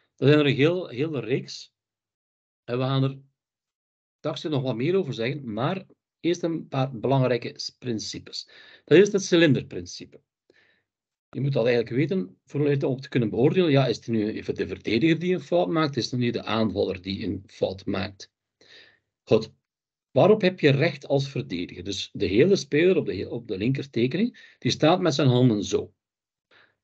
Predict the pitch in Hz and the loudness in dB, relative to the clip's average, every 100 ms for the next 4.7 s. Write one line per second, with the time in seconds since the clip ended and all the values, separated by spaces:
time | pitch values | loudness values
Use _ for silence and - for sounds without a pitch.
0 | _ _ 110 135 - _ _ _ _ _ | _ _ -6 -6 -8 _ _ _ _ _
1 | - - 117 123 113 113 104 - 95 95 | -6 0 4 6 6 4 0 -2 -4 0
2 | 101 131 151 147 139 135 120 95 90 87 | 2 2 4 2 0 0 -2 0 -4 -6
3 | 92 - 92 98 95 139 139 180 - 110 | -8 -10 -8 -4 4 4 6 6 4 2
4 | 113 110 - 101 92 90 | 2 2 -2 -4 -4 -8